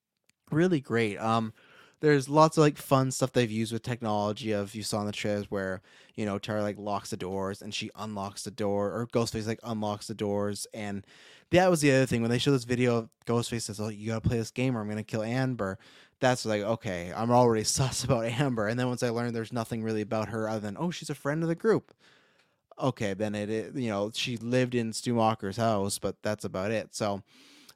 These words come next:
that was good. The whole kind of question about Stab and how she cheats and looks at her phone to get the trivia. That's, like, a fun play. They do this thing where Ghostface tracks, um, Chad Meeks because he has, like, a tracker on his phone. The girlfriend does, and you can just see, like, the phone getting closer and closer.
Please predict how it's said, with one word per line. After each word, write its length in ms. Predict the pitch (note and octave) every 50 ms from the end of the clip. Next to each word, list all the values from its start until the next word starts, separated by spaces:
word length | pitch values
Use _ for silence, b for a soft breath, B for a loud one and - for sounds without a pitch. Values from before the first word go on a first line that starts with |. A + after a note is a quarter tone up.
| B -
that 200 | F3 E3 D#3+ D#3
was 180 | D#3+ D3+ C#3 -
good. 380 | - - D3 D3 D3 C#3+ C3+
The 100 | C3 A#2+
whole 220 | G#2+ A#2+ A#2+ A#2+ A2+
kind 160 | - A#2 A2
of 60 | A2
question 300 | - A#2+ A2+ - - A2+
about 140 | G#2 G#2 -
Stab 360 | - - - A#2 A2 A2 A2+
and 100 | A2 A2
how 120 | A#2 G#2+ A2
she 180 | - - A2
cheats 400 | - - - - A#2 A#2 - -
and 100 | A2+ A2
looks 180 | G#2+ G#2 - -
at 60 | G#2+
her 100 | G2+ G2+
phone 300 | - - A2+ G#2+ G#2+ G#2+ G#2+
to 40 |
get 140 | G#2 G2+ -
the 60 | -
trivia. 480 | - - - B2 A2+ G2+ G#2+ G#2+ G#2 G2+
That's, 300 | G2 A#2 A2+ A2+ - -
like, 100 | A#2 A2
a 40 | A2 G2
fun 320 | - - G#2+ G#2+ G#2 G2+
play. 440 | - - A2 A2 G#2 G#2 G2+ G#2 G2+ B B B B B B B
They 100 | A#2+ B2
do 120 | A#2 B2 A#2
this 180 | A2 A2 -
thing 220 | - A#2 A2+ A2 G#2+
where 360 | G#2+ G#2+ G#2 G#2 G2+ G#2 - _ - -
Ghostface 500 | A2+ G#2+ G#2 F#2+ - G#2 G2+ G2+ - -
tracks, 640 | - - - B2 A2+ A2 G#2+ A2+ - - - - - -
um, 460 | - F#2 G2 F#2+ F#2 F#2 F2+ F#2 F#2 -
Chad 380 | - - C#3 A2+ G#2+ G#2+ G#2+ G2+
Meeks 280 | G2+ G#2 G#2+ G2+ - -
because 180 | - A2+ G2+
he 60 | - G#2
has, 100 | G2 G2+
like, 100 | E2+ F#2+
a 40 |
tracker 380 | - - B2+ A2 A2 A2+ - G#2+
on 60 | G#2 G#2
his 120 | G2+ F#2+
phone. 260 | - - A2 A2 A2 G2
The 80 | F#2+
girlfriend 480 | - - G#2+ G#2+ G2+ - - G#2+ G2+ F#2
does, 360 | G2+ G2 G2+ G#2 G2+ G2 G#2
and 200 | G2 F#2+ G2 F#2+
you 60 | F#2+ G2+
can 80 | G2
just 160 | G2 G2+ -
see, 120 | - G2+ F#2+
like, 180 | F2+ F#2+ -
the 60 | - G#2+
phone 280 | - - G#2+ G#2 G2
getting 160 | F#2+ F#2+ G2+
closer 400 | G2 - - A2+ G#2 F#2 - G2
and 80 | F#2+ G2
closer. 640 | - - G#2+ G#2 G2+ G#2 - - G2+ G2 G2 G2